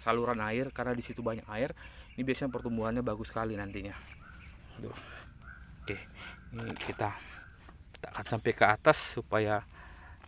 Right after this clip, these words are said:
eh, bisa lebih cepat berkembang. Nah, ini udah oke, ya, tinggal nanti dipadatin aja lagi kanan kirinya supaya bisa berdiri tegak.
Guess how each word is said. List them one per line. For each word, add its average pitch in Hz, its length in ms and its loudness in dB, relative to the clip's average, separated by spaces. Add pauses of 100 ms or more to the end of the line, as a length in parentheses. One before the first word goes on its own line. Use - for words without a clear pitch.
(140)
eh, 104 240 -2 (880)
bisa - 240 0
lebih 107 240 0
cepat - 240 -2
berkembang. 113 480 -2 (1900)
Nah, 120 100 -4 (140)
ini 110 160 -2
udah 107 160 2
oke, - 160 4 (560)
ya, 120 240 4
tinggal 113 240 2
nanti 117 240 4 (400)
dipadatin 117 560 8
aja 123 160 8
lagi 120 160 6 (400)
kanan 110 240 -2
kirinya 110 320 4
supaya 110 560 4 (400)
bisa 110 240 2
berdiri 117 400 8
tegak. 123 300 4